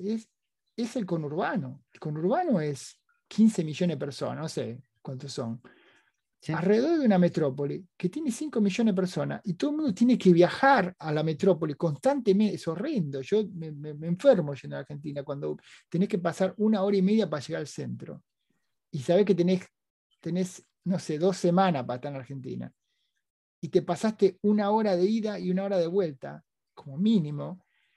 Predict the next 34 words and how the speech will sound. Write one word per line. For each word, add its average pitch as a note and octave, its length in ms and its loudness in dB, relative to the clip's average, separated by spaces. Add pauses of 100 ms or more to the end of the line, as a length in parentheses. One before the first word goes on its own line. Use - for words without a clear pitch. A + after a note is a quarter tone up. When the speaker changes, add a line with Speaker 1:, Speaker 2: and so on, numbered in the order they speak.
(240)
Speaker 1:
te D3+ 140 -8
querés B3 220 -4
matar. B3+ 420 -4
Si F#3 140 -4
me E3 100 -2
pasé F3 300 -6
todo C4+ 220 -6
el A3+ 100 -2
día C4+ 240 -2
yendo C4+ 400 -2
de F3 160 0
acá E3+ 240 -6
hasta B3+ 160 -8
allá. A#3+ 280 -6 (760)
Ah, D#3+ 600 2 (480)
esa B3 300 2
gente, G3+ 560 4 (640)
eh, D#3 1200 0 (420)
yo - 220 -8
creo D#4 140 -2
que A3 40 -12
tampoco A#3 400 -4
quiere A#3+ 300 0
eso. - 360 -10 (220)
Sí, - 200 -10
entonces A#3 340 -6
ves C4 100 -4
cuando G#3+ 240 0
vos B3 140 -2
le B3 80 -4
pegás G3+ 380 0
a F#3+ 60 0
un G3 140 -2
grupo, D3 480 -6